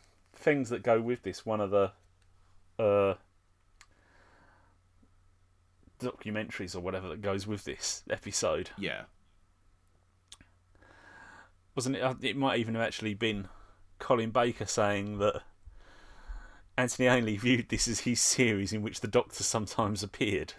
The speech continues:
Speaker 2: <laughs> Well, it's funny, I was, I was doing a little bit of, um,
Speaker 1: So I don't know whether something in that was the fact that they was actually
Speaker 2: Well,
Speaker 1: sort of under pressure if they was gonna put, bring another Time Lord in, that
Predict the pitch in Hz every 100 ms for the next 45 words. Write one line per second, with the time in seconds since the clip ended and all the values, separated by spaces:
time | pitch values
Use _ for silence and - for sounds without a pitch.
0 | - 226 208 - 220 - 220 - 196 -
1 | - 208 - _ _ _ _ _ _ -
2 | _ _ - - - - - - - -
3 | - - 185 175 226 202 190 175 202 220
4 | 226 220 214 185 202 156 135 156 151 151
5 | 147 - - - - 156 - 160 147 175
6 | 175 160 156 139 151 - 156 143 139 147
7 | 143 139 135 - 127 101 117 135 131 123
8 | 120 123 120 127 113 - 113 110 - _
9 | _ _ - - - - - - 196 208
10 | 135 127 123 123 120 - 143 - 110 -
11 | 120 120 139 123 - 127 120 - 127 127
12 | 117 123 - 127 120 110 101 104 101 98
13 | 104